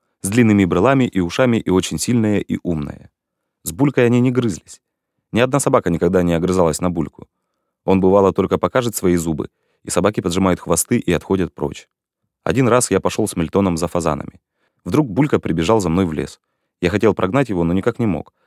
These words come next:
а идти домой, чтобы отвезти его, было далеко. Я думал, что он не будет мешать мне, и пошёл дальше. Но только что Мильтон почуял в траве фазана и стал искать,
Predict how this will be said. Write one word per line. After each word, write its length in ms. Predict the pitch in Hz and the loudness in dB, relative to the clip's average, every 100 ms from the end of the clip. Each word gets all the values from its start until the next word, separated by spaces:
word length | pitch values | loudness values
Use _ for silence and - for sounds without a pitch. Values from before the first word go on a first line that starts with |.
| _ | _
а 140 | 78 | -2
идти 160 | 92 110 | 0 2
домой, 260 | 98 104 | 2 2
чтобы 280 | 92 - 90 | 0 -2 -2
отвезти 400 | 85 90 - 139 | -2 -4 -2 0
его, 200 | 110 80 | 0 0
было 220 | - 110 | 0 0
далеко. 400 | 104 95 90 - - _ _ _ _ - | 2 0 -2 -8 -10 _ _ _ _ -4
Я 80 | 95 | 0
думал, 200 | 135 131 | 2 2
что 220 | - 127 | 0 2
он 160 | 123 123 | 2 0
не 80 | |
будет 300 | 123 131 90 | 0 -2 -4
мешать 300 | 80 - 71 | -6 -6 -8
мне, 220 | 73 71 - _ _ | -8 -12 -14 _ _
и 80 | - | -4
пошёл 300 | 160 - 120 | -2 0 0
дальше. 340 | 82 69 - - _ _ _ _ - | -2 -4 -8 -20 _ _ _ _ -2
Но 80 | |
только 240 | 98 110 101 | 0 0 -2
что 160 | - | 0
Мильтон 320 | 101 95 104 92 | 0 2 0 0
почуял 340 | 92 101 90 | -2 0 0
в 80 | - | 0
траве 260 | 87 90 | -2 -2
фазана 400 | 85 82 85 90 | -2 -2 0 0
и 140 | 80 92 | 0 -2
стал 300 | - 87 78 | 0 0 0
искать, 320 | - 139 | 0 -2